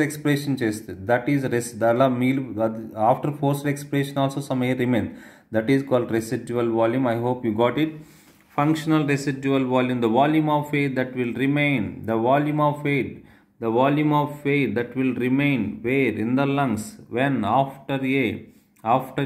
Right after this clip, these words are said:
a normal expiration. ఓకే, ఎగ్జాంపుల్ ఈ చివరి వర్డ్స్ during, before ఇలా మారుస్తుంటారు, ఇది very important.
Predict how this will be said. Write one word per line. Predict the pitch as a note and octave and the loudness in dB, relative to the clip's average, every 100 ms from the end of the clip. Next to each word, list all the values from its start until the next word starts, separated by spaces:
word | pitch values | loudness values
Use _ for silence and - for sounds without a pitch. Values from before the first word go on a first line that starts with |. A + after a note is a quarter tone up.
| C3+ | 0
a | C3 A#2+ | 0 2
normal | B2 B2 B2+ B2 | 0 2 0 0
expiration. | - - A#2 A2+ A2 F#2+ - - - - | -2 -4 -2 -2 -2 -8 -12 -20 -20 -10
ఓకే, | C3 C3+ | -2 0
ఎగ్జాంపుల్ | C3 E3 D#3+ D#3+ | 2 2 4 4
ఈ | C#3+ - | 2 0
చివరి | D3 C#3+ D#3 D3+ | 0 2 4 4
వర్డ్స్ | C#3+ C#3 B2 G#2 G#2 | 2 0 -2 -2 0
during, | C3 C3+ C#3 C3+ C3 C3 A2+ | 2 4 2 2 0 0 0
before | C3+ C3 C#3 C3+ B2+ | -2 -2 -2 0 0
ఇలా | B2 A2+ | 0 2
మారుస్తుంటారు, | A#2 C3+ - - B2+ B2+ A#2+ A#2 | 2 0 -4 -4 -4 -2 -4 -4
ఇది | A2+ A#2 A2+ | -6 -2 -2
very | C3 B2+ | 0 0
important. | B2+ A#2+ A#2+ A2+ | 0 -2 -2 -4